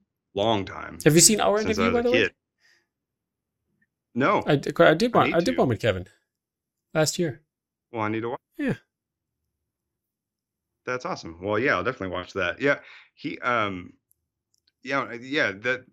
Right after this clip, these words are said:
Speaker 1: like, this one just hanging on my wall and looking at it just really inspired me to start drawing again. 'Cause I, I, for a while, I was doing everything very, like, graphically. It was, uh,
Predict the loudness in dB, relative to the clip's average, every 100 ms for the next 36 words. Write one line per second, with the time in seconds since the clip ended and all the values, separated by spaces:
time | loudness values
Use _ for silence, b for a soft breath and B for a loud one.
0 | -8 -6 -6 -6 -4 -6 -8 -12 -6 -4
1 | -4 -4 -4 -4 -4 -4 -4 -2 -2 -6
2 | -6 -4 -4 -4 -2 -2 -2 -6 -6 -6
3 | -2 -2 -2 -4 -8 -8 -4 -2 -2 -4
4 | -6 -6 -6 b b b b -6 0 2
5 | 4 4 2 -2 -4 -4 -4 -6 -6 -6
6 | 0 0 0 -2 -4 -2 -2 -4 -12 -12
7 | -12 -12 -12 -12 -12 -12